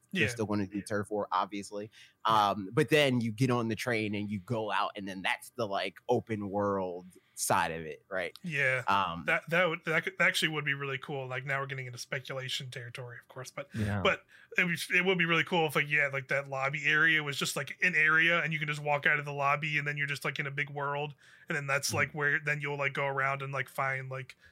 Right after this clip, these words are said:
Speaker 2: Splatoon levels, essentially, like, in the world or whatever, and, like, you'll do little challenges. And, like, that's, like, you know, you're, and you're, like, doing story stuff that way. That'd be cool.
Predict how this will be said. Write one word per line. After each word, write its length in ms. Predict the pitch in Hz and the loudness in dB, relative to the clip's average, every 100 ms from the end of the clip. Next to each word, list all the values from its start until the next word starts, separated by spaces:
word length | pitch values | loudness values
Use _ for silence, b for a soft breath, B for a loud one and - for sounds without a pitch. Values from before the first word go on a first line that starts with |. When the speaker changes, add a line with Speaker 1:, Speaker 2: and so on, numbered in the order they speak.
| b | b
Speaker 2:
Splatoon 600 | - 175 - 185 165 156 151 | -4 -2 2 2 2 0 2
levels, 560 | 156 160 160 160 156 | 4 4 2 0 -2
essentially, 480 | 165 - 165 156 160 | -2 0 2 2 0
like, 240 | 156 147 151 | 2 0 0
in 160 | 156 | -4
the 120 | 151 147 | -4 -6
world 400 | 147 147 147 151 | -6 -4 -4 -8
or 80 | |
whatever, 480 | 147 147 147 151 143 | -8 -8 -6 -8 -8
and, 100 | 143 | -10
like, 180 | 139 131 | -12 -10
you'll 100 | 143 | -10
do 200 | 139 139 | -10 -12
little 160 | 135 131 | -12 -10
challenges. 560 | - 139 139 139 135 _ b b b b b - | -8 -8 -12 -16 -20 _ b b b b b -6
And, 80 | 135 | -4
like, 100 | 127 | -2
that's, 220 | 135 - | -2 -2
like, 240 | 131 - - | -6 -8 -16
you 100 | - | -8
know, 120 | 123 127 | -8 -6
you're, 200 | 139 147 | -8 -8
and 140 | 147 | -6
you're, 100 | 139 | -4
like, 160 | 135 131 | -4 -4
doing 200 | 143 135 | -6 -6
story 320 | - 139 135 | -4 -2 -2
stuff 240 | - 131 | -2 -2
that 200 | 131 131 | -2 0
way. 200 | 147 175 | 2 2
That'd 180 | 160 139 | 2 0
be 100 | 160 | -2
cool. 440 | - 185 202 214 | -2 2 2 0